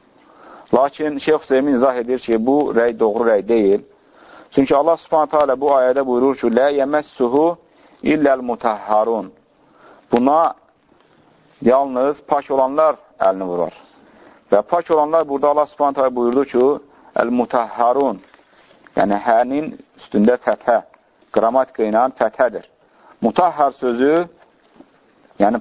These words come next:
pak edilən şəxs, nəfər. Yəni insan əlbəttə ki, özü özünü pak edir.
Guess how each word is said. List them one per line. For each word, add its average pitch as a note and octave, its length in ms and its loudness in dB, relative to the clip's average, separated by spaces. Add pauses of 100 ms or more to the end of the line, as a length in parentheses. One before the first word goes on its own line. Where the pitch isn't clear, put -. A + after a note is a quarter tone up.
pak D#3+ 220 -2 (280)
edilən B2 360 0 (120)
şəxs, - 400 -4 (880)
nəfər. G2+ 360 2 (800)
Yəni G2+ 200 0
insan E3 220 0
əlbəttə C#3+ 520 0
ki, - 160 -10
özü D3 280 0 (120)
özünü C3+ 220 0
pak - 300 -4
edir. F2 320 -10